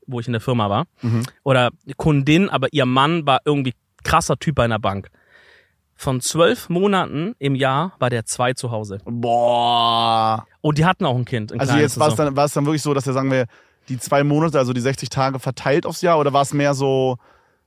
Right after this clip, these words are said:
Speaker 2: der war
Speaker 1: Äh,
Speaker 2: wirklich
Speaker 1: was meinst du?
Speaker 2: zehn Monate weg und dann zwei Monate da und
Speaker 1: Nee,
Speaker 2: zehn Monate weg?
Speaker 1: das war gestückelt. Also das war teilweise so, ich hab
Speaker 2: Das
Speaker 1: das
Speaker 2: ist
Speaker 1: ja immer
Speaker 2: trotzdem
Speaker 1: so,
Speaker 2: wenig, ne?
Speaker 1: ich hab ein bisschen mitbekommen, aber das war halt so, dass der,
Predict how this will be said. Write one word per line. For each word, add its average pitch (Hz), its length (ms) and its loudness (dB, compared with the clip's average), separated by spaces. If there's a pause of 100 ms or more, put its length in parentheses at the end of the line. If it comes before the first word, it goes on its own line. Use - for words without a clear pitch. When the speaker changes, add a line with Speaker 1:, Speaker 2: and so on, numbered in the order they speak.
(200)
Speaker 2:
der 139 100 0
war 135 120 2
Speaker 1:
Äh, 139 40 0
Speaker 2:
wirklich 143 260 0
Speaker 1:
was 160 120 -2
meinst 147 200 -6
du? - 40 -6
Speaker 2:
zehn 151 200 4
Monate 147 340 2
weg 147 160 2
und 147 60 2
dann 131 120 2
zwei 135 180 2
Monate 131 260 2
da 139 200 4
und 139 60 2
Speaker 1:
Nee, 143 80 0
Speaker 2:
zehn 143 100 0
Monate 127 200 0
weg? 117 200 -4
Speaker 1:
das 139 180 -4
war 143 100 0
gestückelt. 131 540 -6 (320)
Also 139 240 -2
das 135 180 -8
war 143 180 2
teilweise 147 480 -2
so, 151 380 0
ich 135 120 -6
hab 147 40 0
Speaker 2:
Das - 40 -6
Speaker 1:
das - 60 -6
Speaker 2:
ist 127 40 -10
Speaker 1:
ja 151 60 0
immer 156 100 2
Speaker 2:
trotzdem 151 160 2
Speaker 1:
so, 131 60 2
Speaker 2:
wenig, 120 260 0
ne? 120 100 -2
Speaker 1:
ich 127 60 0
hab 147 60 2
ein 139 40 -6
bisschen 165 240 0
mitbekommen, 175 460 0
aber 135 200 2
das 127 160 -4
war 143 120 2
halt 143 140 -2
so, 139 120 -2
dass 131 220 -2
der, 123 320 0